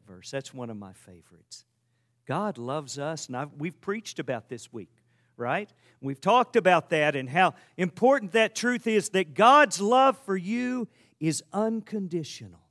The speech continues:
right? I mean, it doesn't matter who you are. It doesn't matter where you are. It doesn't matter what you've done. God loves you,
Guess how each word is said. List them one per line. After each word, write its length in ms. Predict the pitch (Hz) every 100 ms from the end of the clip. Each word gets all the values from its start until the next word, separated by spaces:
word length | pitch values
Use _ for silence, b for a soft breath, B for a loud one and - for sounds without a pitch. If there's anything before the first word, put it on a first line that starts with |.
| _ _ _
right? 420 | 120 131 202 - _ _ _ _ _ _ _ _ _ -
I 60 |
mean, 180 | 190 196
it 160 | 226 202
doesn't 340 | 214 202 175
matter 360 | 170 165 147 131
who 120 | 139
you 320 | 165 214 220
are. 240 | 151 156 165
It 100 | 135
doesn't 320 | 180 170 120
matter 260 | 143 127
where 260 | 110 120 127
you 260 | 190 226 135
are. 220 | 135 180
It 80 | 135
doesn't 320 | 143 170 -
matter 240 | 165 156
what 280 | 127 139 165
you've 280 | 202 208 151
done. 580 | 135 117 107 127 190 180 _ _ _ _ _ _ _ _ _ _ _ _ _
God 200 | 175 208
loves 360 | 214 285 - -
you, 120 | 104